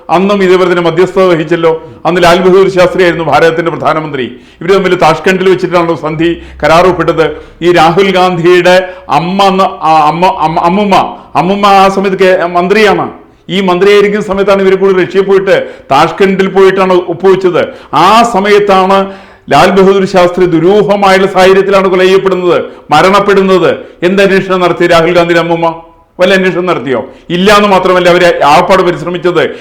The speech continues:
എത്രയും വേഗത്തിൽ ഒരു സത്യപ്രതിജ്ഞ ചെയ്ത് ഇന്ത്യൻ പ്രധാനമന്ത്രിയായിട്ട്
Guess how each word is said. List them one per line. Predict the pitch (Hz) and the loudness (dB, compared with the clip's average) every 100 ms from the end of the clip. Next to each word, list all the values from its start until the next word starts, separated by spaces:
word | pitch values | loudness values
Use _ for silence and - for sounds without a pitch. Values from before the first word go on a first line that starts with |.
| - | -6
എത്രയും | 156 160 - 226 220 214 | -6 -6 -4 0 2 2
വേഗത്തിൽ | 196 190 196 190 | 2 2 2 0
ഒരു | 180 | 0
സത്യപ്രതിജ്ഞ | 170 - 156 185 190 180 | -2 -2 -2 0 0 0
ചെയ്ത് | 180 160 | -2 -2
ഇന്ത്യൻ | 156 160 180 | -2 -2 -2
പ്രധാനമന്ത്രിയായിട്ട് | 165 151 170 175 170 170 160 143 | 0 -2 -2 -4 -2 -2 0 -2